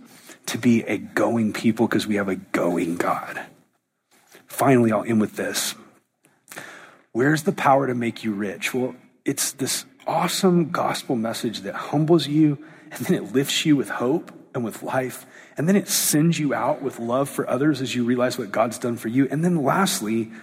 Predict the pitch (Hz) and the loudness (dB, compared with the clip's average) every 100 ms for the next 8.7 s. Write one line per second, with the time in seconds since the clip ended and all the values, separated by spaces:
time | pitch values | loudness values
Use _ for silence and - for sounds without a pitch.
0 | - - - - - - 156 123 110 - | -20 -20 -20 -10 -2 2 4 4 0 -4
1 | - - - - - - - - 165 196 | -8 -20 -20 -20 -8 -4 -2 2 2 4
2 | 190 151 - 135 120 - 123 - 147 143 | 2 0 -2 -4 -6 -6 -6 -2 0 0
3 | - - - - _ _ _ _ _ _ | 0 -6 -12 -20 _ _ _ _ _ _
4 | 135 117 117 - 131 143 - 151 147 - | 2 2 2 0 2 2 2 2 0 -4
5 | - - - 117 113 - 113 113 113 117 | -16 -20 -12 -8 -6 -2 4 4 4 0
6 | 107 107 - 98 - - - - - 123 | -2 -4 -6 -6 -4 -4 -2 -2 -2 -4
7 | 110 107 98 98 - - 107 95 90 90 | -2 -4 -4 -6 -6 -2 0 0 0 -2
8 | 98 90 82 78 - - | -2 0 0 -2 -6 -10